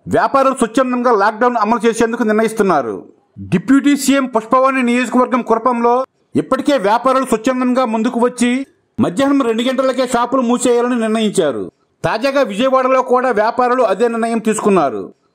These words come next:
విజయవాడలో పెరుగుతున్న కరోనా వైరస్ తీవ్రత దృష్ట్యా ఆదివారం పూర్తిగా వ్యాపార సంస్థలు, వాణిజ్య సముదాయాలు మూసివేయాలని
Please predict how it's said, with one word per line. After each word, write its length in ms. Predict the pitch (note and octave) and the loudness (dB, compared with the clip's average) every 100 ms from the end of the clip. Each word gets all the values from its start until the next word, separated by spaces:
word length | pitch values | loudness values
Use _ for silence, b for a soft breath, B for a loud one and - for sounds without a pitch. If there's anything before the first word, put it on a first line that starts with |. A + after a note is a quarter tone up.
| _ _ A2 | _ _ -4
విజయవాడలో 540 | D#3 C4 C#4 C4+ C4+ | 2 2 2 2 2
పెరుగుతున్న 460 | C4 B3+ C4 C4 C4 | 0 -4 0 0 2
కరోనా 380 | A3 B3 C4 | 2 2 0
వైరస్ 360 | B3 B3 B3+ B3+ | 0 0 -2 -2
తీవ్రత 260 | A3+ B3+ B3 | 0 0 -2
దృష్ట్యా 600 | A3 G#3 B3 A#3+ B3 C4+ _ _ _ - | -4 -2 0 2 0 -4 _ _ _ -4
ఆదివారం 420 | D#3+ A3 C4 C#4 | -2 2 2 2
పూర్తిగా 440 | C4+ B3+ - C4 C4 | 0 -2 0 0 2
వ్యాపార 380 | G3 A3 C4+ | 0 0 0
సంస్థలు, 380 | B3+ B3+ B3 B3+ | 0 0 2 0
వాణిజ్య 380 | A#3 G3+ A#3 A#3+ | 2 0 0 -2
సముదాయాలు 520 | A#3+ A#3 B3 A#3+ A#3 | -2 0 0 2 0
మూసివేయాలని 880 | G3+ G#3+ A#3+ A#3 A3+ A3 G#3+ A#3 B3+ | 0 0 0 2 2 2 0 -2 -4